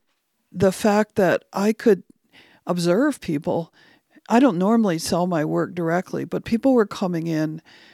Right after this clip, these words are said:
and I could see them, you know, gravitating to something. There was one woman who came in, gravitated immediately to a piece, asked me the price, and spent a little time walking around the rest of the studio, but just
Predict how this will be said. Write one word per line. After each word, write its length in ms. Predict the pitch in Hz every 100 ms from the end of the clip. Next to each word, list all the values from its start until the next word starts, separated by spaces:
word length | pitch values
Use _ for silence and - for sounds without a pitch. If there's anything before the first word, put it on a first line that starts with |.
| _
and 140 | 185
I 140 | 180 185
could 200 | 190 147
see 340 | - - 202
them, 480 | 190 175 156 147 - _ _
you 100 | 190
know, 180 | 180 151
gravitating 800 | 156 180 180 190 185 185 156 151
to 80 | 127
something. 560 | 170 - - - 92 - _ - - - -
There 200 | 196 190
was 240 | 190 185
one 240 | 190 208
woman 280 | 214 190 175
who 160 | 180 170
came 380 | - 190 190 190
in, 320 | 170 165 107 170
gravitated 720 | 190 180 196 - 185 160 160
immediately 720 | 156 180 247 226 135 170 156
to 420 | - 190 170 160
a 80 | -
piece, 440 | - 180 151 - - - - - -
asked 280 | - 185 -
me 80 | 196
the 100 | 175
price, 560 | - 165 160 156 - - - - _ -
and 140 | 262
spent 240 | - 294
a 40 | 262
little 220 | 226 233
time 280 | - 208 180
walking 340 | 160 180 180
around 200 | 175 170
the 80 | 170
rest 280 | 170 175 -
of 60 |
the 80 | 170
studio, 440 | 165 - 214 196 151
but 280 | 160 127 _ _ _ _
just 320 | 180 190 -